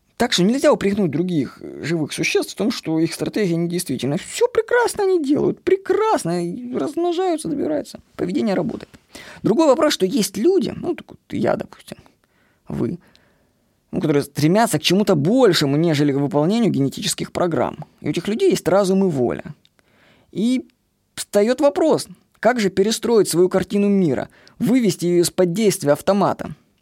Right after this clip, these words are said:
И тут нужно работать над собой. Делать перепросмотр жизни, расширять границы себя, как человека с большой буквы.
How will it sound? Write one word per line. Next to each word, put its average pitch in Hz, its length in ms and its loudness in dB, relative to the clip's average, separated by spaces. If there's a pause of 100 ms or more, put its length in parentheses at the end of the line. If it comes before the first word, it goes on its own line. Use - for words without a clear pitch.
(340)
И 120 100 -10
тут 156 160 -6
нужно 190 240 0
работать 185 360 0
над 175 120 -2
собой. 170 300 -2 (1300)
Делать 170 420 0
перепросмотр 139 760 0
жизни, 123 380 -6 (340)
расширять 165 540 2
границы 160 480 0
себя, 156 340 0
как 123 200 -6
человека 143 440 0
с - 60 -4
большой 123 320 -2
буквы. 127 300 -6